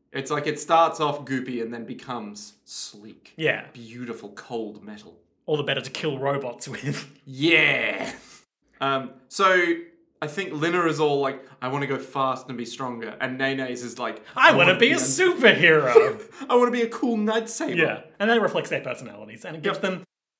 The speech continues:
Speaker 2: suits that look pretty much like their old suits, but upgraded.
Speaker 1: Yeah.
Speaker 2: Pris is dri-, is riding Leon's motorcycle over to the pit to get her own.
Speaker 1: Oh, yeah, this thing.
Speaker 2: And, uh, he's like, "Can you tell me the re-," they're talking at conversational volume on a very <laughs> fast motorcycle.
Speaker 1: And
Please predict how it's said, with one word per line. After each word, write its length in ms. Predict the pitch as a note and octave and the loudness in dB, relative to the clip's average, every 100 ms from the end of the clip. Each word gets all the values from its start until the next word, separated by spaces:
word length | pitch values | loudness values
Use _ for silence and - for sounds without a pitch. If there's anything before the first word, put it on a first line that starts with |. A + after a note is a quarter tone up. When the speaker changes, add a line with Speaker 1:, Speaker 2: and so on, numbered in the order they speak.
| _ _ | _ _
Speaker 2:
suits 360 | - A3+ G#3+ G#3+ | 0 2 2 -2
that 120 | G3 | -8
look 180 | F#3+ - | -10 -4
pretty 200 | A#3 B3 | 0 2
much 200 | G#3 - | 2 2
like 140 | F#3 | -2
their 200 | F3+ E3 | 0 0
old 200 | C#3+ C#3+ | 0 -2
suits, 240 | - C3+ - | -4 -6 -4
but 120 | B2+ | -6
upgraded. 540 | A2+ - A#2 - - - | -6 -10 -16 -16 -20 -6
Speaker 1:
Yeah. 200 | D3 - - _ _ _ - | -6 -6 -12 _ _ _ 0
Speaker 2:
Pris 240 | A#3 A3 | 2 2
is 80 | G3 | 0
dri-, 300 | F#3 E3+ F3 | 4 6 6
is 180 | F#3 C#3+ | 2 -2
riding 320 | D#3 D3+ D3+ | 2 4 2
Leon's 300 | C#3 C3+ C3 | -2 -4 -6
motorcycle 840 | B2+ B2+ - C3+ B2 B2 C3 A#2+ - - | -6 -6 -6 -4 -4 -4 -8 -10 -12 -12
over 400 | C#3 C3 C3 B2 | -10 -6 -8 -8
to 240 | - C3 A#2 | -10 -10 -10
the 380 | A#2+ A#2 A2 G#2+ _ _ | -10 -12 -16 -20 _ _
pit 240 | C3+ C#3 | -8 -8
to 80 | C#3+ | -8
get 140 | C3+ A2+ | -10 -6
her 160 | A#2 | 0
own. 360 | D#3+ F#3+ F#3 D#3+ - _ _ F#3 | 2 2 0 -8 -20 _ _ -4
Speaker 1:
Oh, 140 | F#3 | 0
yeah, 440 | F3+ F#3 F3+ D3 C3 | 2 2 2 2 -2
this 240 | E3 - | -6 -8
thing. 100 | C3+ | -4
Speaker 2:
And, 480 | D#3 D3+ D3+ D3 C#3+ | -2 0 -2 -8 -8
uh, 460 | E3 C3 C3+ C3 - - - - | -6 -4 -4 -6 -10 -20 -16 -8
he's 140 | D#3 | -8
like, 120 | A#2+ | -8
"Can 140 | - C3 | -10 -12
you 100 | A#2+ | -12
tell 240 | - A#2 | -12 -12
me 120 | A#2+ | -12
the 120 | A#2+ B2 | -8 -8
re-," 140 | C3+ | -6
they're 120 | - | 0
talking 320 | G3+ A#3 A3 D3 | 2 2 2 -2
at 120 | - | -4
conversational 600 | F3+ F#3 - D3+ D3+ D#3 | -6 -4 -4 -4 -4 -6
volume 380 | C3+ B2+ B2+ A#2+ | -6 -6 -8 -10
on 80 | A#2+ | -6
a 20 | |
very 200 | C3+ D3 | -4 -2
<laughs> 100 | - | -2
fast 240 | - D3 | -2 -2
motorcycle. 640 | F3+ G#3+ G#3+ G#3+ C4+ G#3 | 0 2 4 2 2 2
Speaker 1:
And 100 | G3+ | 2